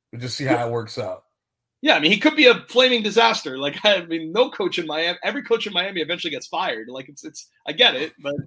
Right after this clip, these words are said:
Speaker 2: yeah, it's, it's at least they didn't hire, like, some, they didn't hire Bill O'Brien. They didn't hire some defensive Patriots guy again. They actually, like,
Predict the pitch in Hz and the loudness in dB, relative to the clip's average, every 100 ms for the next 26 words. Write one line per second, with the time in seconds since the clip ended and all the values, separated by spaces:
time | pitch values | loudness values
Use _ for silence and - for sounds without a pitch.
0 | - 214 156 117 - - 185 214 214 254 | -10 -6 -4 -6 -12 -12 -4 -4 -4 -6
1 | - - _ - 185 262 269 - 190 202 | -8 -16 _ -2 0 0 -4 -6 -2 0
2 | 190 175 156 - _ - 151 143 - 190 | 0 -2 -2 -6 _ -8 -6 -6 -4 0
3 | 185 180 170 143 _ _ - 175 214 262 | 0 0 -6 -10 _ _ 0 0 2 2
4 | 233 190 185 175 131 143 131 127 127 143 | 2 2 0 0 0 -6 -6 -8 -8 -6
5 | 190 185 175 185 175 - 175 170 151 _ | -6 0 2 2 0 -4 -4 -6 -10 _
6 | _ _ - 175 165 170 160 165 - 156 | _ _ 0 0 0 -4 -4 -6 -2 -4
7 | 143 160 - 139 139 139 139 147 139 127 | -2 -6 -6 -6 -6 -8 0 2 2 -4
8 | 123 151 165 - 190 160 143 | -6 -6 -6 -6 -4 -2 -2